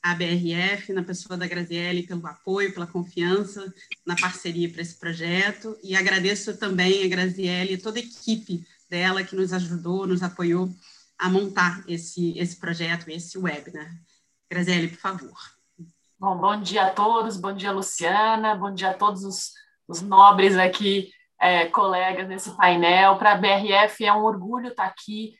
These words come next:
Speaker 2: A gen-, nós, como uma empresa, uma das empresas mais internacionalizadas do Brasil, a gente vende pra mais de cento e quarenta países, discutir, estar no sebre, discutir a, essa agenda de sustentabilidade, de relações interna-, internacionais é fundamental.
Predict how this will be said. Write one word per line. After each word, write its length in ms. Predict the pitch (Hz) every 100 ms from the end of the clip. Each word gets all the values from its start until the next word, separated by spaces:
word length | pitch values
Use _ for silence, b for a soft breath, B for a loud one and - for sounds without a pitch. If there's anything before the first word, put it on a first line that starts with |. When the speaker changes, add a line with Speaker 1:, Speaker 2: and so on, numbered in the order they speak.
| b b
Speaker 2:
A 120 | -
gen-, 300 | 190 190 208
nós, 260 | 196 202 247
como 180 | 220 214
uma 120 | 202
empresa, 480 | 196 190 190 202 185
uma 120 | 143
das 140 | 190 190
empresas 360 | 185 190 190
mais 240 | 190 208 254
internacionalizadas 1040 | 226 202 202 208 190 190 175 185 185 180
do 80 | 185
Brasil, 680 | 175 165 - 185 208 196 -
a 80 | -
gente 220 | 196 196
vende 180 | 190 208
pra 160 | 180 180
mais 220 | 190 208
de 80 | 196
cento 340 | - 233 269
e 40 |
quarenta 460 | - 220 202 214 208
países, 720 | 202 175 180 214 185 185 - _ _
discutir, 680 | 175 226 - 240 - - 240
estar 380 | 294 - 220 285
no 100 | 277
sebre, 400 | - 202 190 190
discutir 680 | 208 - 208 - 247 262 b b b
a, 140 | - 214
essa 300 | 208 214 185
agenda 460 | 185 202 190 180 175
de 100 | 190
sustentabilidade, 1120 | - 262 262 240 214 214 185 185 156 151 147
de 200 | 185 208
relações 600 | 202 185 185 - 247 254
interna-, 500 | 226 208 190 175 -
internacionais 760 | 190 190 185 180 180 196 208
é 80 | 214
fundamental. 880 | 208 - 294 285 269 269 262 147 -